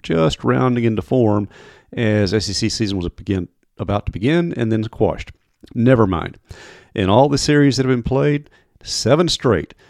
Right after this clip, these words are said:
there has not been a Rebel team to know a weekend of success against Mississippi State since twenty fifteen, since before a certain young feller named Jake Mangum enrolled at Mississippi State.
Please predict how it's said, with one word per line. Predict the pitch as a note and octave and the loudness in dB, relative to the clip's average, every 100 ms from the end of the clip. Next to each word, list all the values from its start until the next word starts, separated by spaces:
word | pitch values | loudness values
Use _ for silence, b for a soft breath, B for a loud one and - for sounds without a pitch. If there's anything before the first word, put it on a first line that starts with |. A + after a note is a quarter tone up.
| b b b b b | b b b b b
there | G#2+ A#2 | 0 4
has | G#2+ F#2 | 2 2
not | A2+ C#3+ | -2 -2
been | B2+ A#2+ | 0 0
a | G2 | 2
Rebel | A#2 D3+ C#3+ | 2 0 0
team | - C#3 C#3+ C#3 | 2 2 2 0
to | G#2+ | -2
know | F#2 A2 B2+ C3 B2 | 0 4 6 6 4
a | G2+ F2+ | 2 -2
weekend | G#2 C#3 - B2+ B2 | 2 0 2 0 0
of | A2 | -2
success | - - - B2+ - | -8 -6 0 0 0
against | A2 G#2 E2+ | -2 -2 -4
Mississippi | - G#2+ A2 G#2+ A#2 A2 | -6 -4 -4 -4 -4 -4
State | - A#2+ - | 0 0 0
since | - G2 - | -4 -6 -6
twenty | - - A#2 B2 B2 | -6 -2 0 -2 -4
fifteen, | - C3 - - B2 F2+ E2+ - B B | -2 -2 -2 -2 0 0 -4 -12 B B
since | - A#2 - | -6 -4 -4
before | G2+ - A2 G#2+ | -4 -2 0 0
a | G2 | 0
certain | - A#2 - G2+ | -2 -2 -2 -2
young | G2+ G#2 G#2 G2+ | 0 0 0 -2
feller | F#2 - G#2+ G#2 G2 | -4 0 2 2 2
named | G2 F#2 E2+ | 0 -2 -4
Jake | F2 G2+ - | -2 -4 -2
Mangum | G2+ A2 G#2+ G2 F2+ | -2 0 -2 -4 -4
enrolled | F#2+ F#2 A2 G2 F#2 | -4 2 4 2 0
at | |
Mississippi | - F2 F2+ | -6 -6 -6
State. | F2 - A2+ D3+ | -6 -2 -2 -2